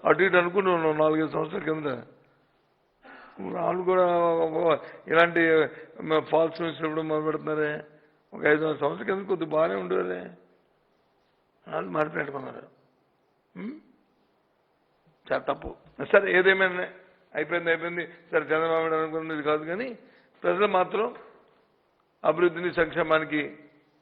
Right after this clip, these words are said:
మొదటి విడతలో పట్టం కట్టారు. ఇంక రెండు, మూడు, నాలుగు విడతల్లో కూడా ఇదే రీతిలో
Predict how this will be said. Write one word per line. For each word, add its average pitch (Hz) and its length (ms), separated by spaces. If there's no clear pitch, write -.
మొదటి 160 180
విడతలో 160 300
పట్టం 151 300
కట్టారు. 165 320
ఇంక 165 140
రెండు, 160 220
మూడు, 165 200
నాలుగు 160 260
విడతల్లో 160 360
కూడా 151 160
ఇదే 151 320
రీతిలో 151 520